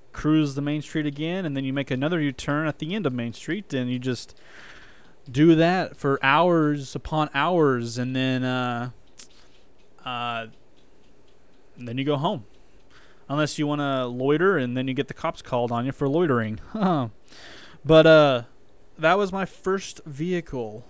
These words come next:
nineteen ninety Dodge Dakota. Uh, it was my great-grandfather's when he, uh, uh, was on this earth, and, uh, after he passed on, we still had that truck,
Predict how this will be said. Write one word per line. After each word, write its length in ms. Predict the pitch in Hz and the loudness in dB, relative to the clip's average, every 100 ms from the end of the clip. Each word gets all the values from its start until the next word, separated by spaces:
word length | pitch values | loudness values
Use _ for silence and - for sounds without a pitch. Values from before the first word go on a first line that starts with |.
| 131 139 | -20 -16
nineteen 460 | 143 151 156 170 165 | -8 -8 -8 -8 -4
ninety 280 | 160 160 151 | -4 -4 -4
Dodge 380 | 139 139 147 | -2 -2 -2
Dakota. 600 | 131 135 - 135 160 180 - - - - - 127 | -6 -8 -2 0 0 0 -4 -20 -20 -20 -18 -8
Uh, 200 | 123 127 | -6 -4
it 20 | |
was 160 | 131 | -4
my 120 | 127 123 | -4 -4
great-grandfather's 1160 | 139 143 135 139 151 - 151 156 170 175 165 | -2 -2 0 -2 -4 0 2 4 2 -2 -4
when 200 | 135 127 | -6 -6
he, 440 | 117 135 135 135 131 | -6 -6 -4 -2 0
uh, 520 | 127 123 120 120 117 - - - - - - - | 0 0 0 -4 -6 -12 -20 -20 -20 -20 -20 -16
uh, 380 | 123 117 110 104 104 | -14 -12 -14 -16 -18
was 380 | 120 123 120 - - | -10 -10 -10 -14 -16
on 220 | 127 127 | -12 -6
this 180 | 127 120 | -6 -4
earth, 380 | 131 139 170 - | -2 -2 -2 -6
and, 320 | 127 123 120 | -6 -4 -2
uh, 320 | 123 120 117 110 | -2 0 -2 -4
after 380 | 127 - 131 | -6 -6 -8
he 160 | 117 131 | -6 -8
passed 400 | - 127 123 - | -4 -2 -2 -6
on, 220 | 131 151 | -4 -4
we 60 | 135 | -6
still 200 | - 131 | -4 -4
had 240 | 123 131 | -2 -2
that 180 | 131 127 | -2 -2
truck, 380 | - 139 170 | -2 0 0